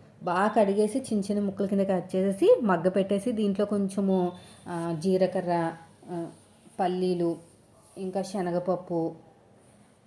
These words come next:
చింతపండు, కొత్తిమీర, పుదీనా ఇవన్నీ వేసేసుకున్నాం అనుకోండి. వేసేసుకుని మిక్సీ పట్టేసుకుంటే సూపర్గా ఉంటుంది. కానీ పల్లీలు లేవు, తర్వాత మళ్ళీ ఫ్రై చేసి మిక్సీ పట్టాను, అంతలో మిక్సీ పాడైపోయింది.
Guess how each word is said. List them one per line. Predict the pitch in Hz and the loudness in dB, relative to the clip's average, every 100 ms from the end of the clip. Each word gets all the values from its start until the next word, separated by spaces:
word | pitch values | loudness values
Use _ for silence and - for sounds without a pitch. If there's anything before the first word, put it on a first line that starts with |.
| _ 240 | _ -4
చింతపండు, | 208 196 180 160 151 - - - | 0 0 0 0 -4 -8 -12 -4
కొత్తిమీర, | 202 202 202 214 | -4 0 0 2
పుదీనా | 262 226 170 151 - - | 4 4 6 2 -2 -6
ఇవన్నీ | 185 185 196 202 214 226 | -2 0 0 0 2 4
వేసేసుకున్నాం | 226 202 196 202 208 190 175 | 4 4 2 -2 0 0 2
అనుకోండి. | 170 160 160 175 311 453 - - - | 0 0 0 2 2 0 -10 -20 -4
వేసేసుకుని | 190 190 208 202 214 | -2 0 -2 0 0
మిక్సీ | 196 190 202 | 2 0 0
పట్టేసుకుంటే | 190 190 185 - 196 269 | 0 0 -2 0 0 0
సూపర్గా | 311 196 - 170 156 | 0 -2 -2 -2 0
ఉంటుంది. | 156 170 - - - - - _ | 0 -2 -4 -12 -20 -20 -20 _
కానీ | 220 226 | -4 0
పల్లీలు | 220 190 214 240 | 2 2 2 2
లేవు, | 196 180 202 415 | 4 4 4 2
తర్వాత | 311 180 185 208 | 2 2 2 2
మళ్ళీ | 190 185 | 2 2
ఫ్రై | 196 180 170 | 2 0 2
చేసి | 190 190 | 0 2
మిక్సీ | 196 190 190 | 0 0 -2
పట్టాను, | 185 175 165 | -2 0 0
అంతలో | 226 196 196 | 0 2 2
మిక్సీ | 196 185 196 | 2 2 0
పాడైపోయింది. | 185 175 165 165 160 156 208 | 0 2 0 0 -2 0 0